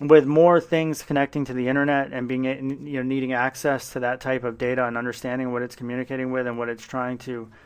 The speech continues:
uh, accomplish, you know, we're gonna probably need,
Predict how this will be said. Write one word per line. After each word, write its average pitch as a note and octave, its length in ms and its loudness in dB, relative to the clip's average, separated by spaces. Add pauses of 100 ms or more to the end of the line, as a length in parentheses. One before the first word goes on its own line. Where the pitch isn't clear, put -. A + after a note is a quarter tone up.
(400)
uh, A2+ 300 -6
accomplish, C#3+ 760 0
you C#3 80 -4
know, C3 80 -2
we're C3 160 -2
gonna C3 160 -2
probably C3+ 440 2
need, B2 320 -2